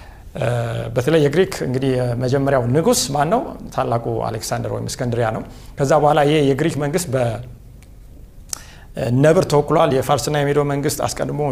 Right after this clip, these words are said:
በድብ ተወክሏል። ከዛ አንበሳ። ለምንድን ነው መንግስታት በእንስሳት የሚወክሉት? ዛሬ የሚወከሉ አሉ ወይ ብለን ስንጠይቅ፣ አዎ፣ በኋላ እንደምንመለከተው አሜሪካ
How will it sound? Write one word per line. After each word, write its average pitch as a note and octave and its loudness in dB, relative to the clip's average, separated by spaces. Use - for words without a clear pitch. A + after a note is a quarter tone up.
በድብ B2 2
ተወክሏል። C#3 0
ከዛ B2+ -2
አንበሳ። C#3 -2
ለምንድን E3 2
ነው C#3 2
መንግስታት B2+ -2
በእንስሳት A#2+ -4
የሚወክሉት? A#2 -6
ዛሬ C3+ 2
የሚወከሉ B2 -2
አሉ A2+ -4
ወይ A2 -6
ብለን C#3 -4
ስንጠይቅ፣ A#3+ -6
አዎ፣ B2+ -2
በኋላ A#2+ 0
እንደምንመለከተው A#2+ -2
አሜሪካ B2 -2